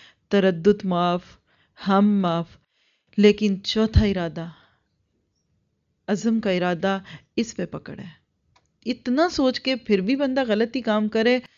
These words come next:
तो अल्लाह ताला फिर उस गुनाह पे उसको पकड़ेगा कि तुमने इतनी चीज़ों से अपने आप को रोक के फिर भी ना रुके।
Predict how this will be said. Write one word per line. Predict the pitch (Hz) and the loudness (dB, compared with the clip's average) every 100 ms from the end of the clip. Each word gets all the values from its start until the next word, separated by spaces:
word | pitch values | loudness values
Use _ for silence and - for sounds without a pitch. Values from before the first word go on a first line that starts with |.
| _ - | _ -4
तो | |
अल्लाह | 190 196 202 214 | -4 -2 -2 0
ताला | 190 185 185 - | 0 0 0 2
फिर | 220 214 - - | 2 0 -6 -4
उस | 247 - | -4 -4
गुनाह | - 180 190 | -4 -2 -2
पे | 190 180 | -2 -6
उसको | 175 190 | -4 -6
पकड़ेगा | 190 170 170 185 196 208 214 214 _ - | -6 -6 -2 0 2 2 0 -2 _ -6
कि | 226 | -4
तुमने | 220 220 214 220 - - | 0 0 2 0 -2 -4
इतनी | 233 - 269 277 | -6 -4 -2 -2
चीज़ों | 262 214 196 202 | -2 -2 -2 -4
से | 208 202 196 | -2 0 0
अपने | 185 180 180 | -2 -4 -6
आप | 175 | -6
को | 170 185 | -6 -6
रोक | 170 180 - | -4 -6 -6
के | 196 | -8
फिर | 196 196 | -4 -4
भी | 165 | -2
ना | 220 254 | -2 0
रुके। | 220 208 | -4 -6